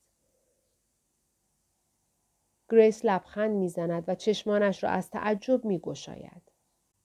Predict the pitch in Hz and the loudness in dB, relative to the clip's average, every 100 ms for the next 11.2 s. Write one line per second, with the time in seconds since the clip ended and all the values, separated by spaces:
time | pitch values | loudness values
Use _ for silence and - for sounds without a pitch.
0 | _ _ _ - 277 262 262 262 214 190 | _ _ _ 4 4 6 6 6 4 2
1 | 170 180 185 185 - 196 196 180 156 151 | 2 -2 -4 -4 -6 -6 -4 -4 -4 -6
2 | 147 147 147 - - - - _ - 156 | -10 -14 -16 -16 -18 -20 -20 _ -6 -2
3 | 156 147 147 165 170 - _ _ _ _ | 0 0 -2 -2 -4 -12 _ _ _ _
4 | _ _ 240 233 262 - 285 269 233 208 | _ _ 2 6 6 4 -2 0 4 4
5 | 185 233 262 254 262 269 269 214 - - | 2 0 0 2 0 0 -2 -4 -6 -16
6 | _ _ _ _ _ _ _ _ _ _ | _ _ _ _ _ _ _ _ _ _
7 | _ _ _ 190 175 185 185 202 185 185 | _ _ _ 0 2 2 0 -2 -4 -2
8 | 185 175 185 190 - 170 - 190 190 175 | -2 0 0 0 -2 -8 -6 -6 -6 0
9 | 180 180 226 180 170 160 160 160 160 170 | 2 4 2 0 -2 -4 -4 -4 -2 -2
10 | 170 175 175 175 196 196 - 226 - 180 | 0 0 0 -2 0 0 0 -6 -6 -8
11 | 160 | -8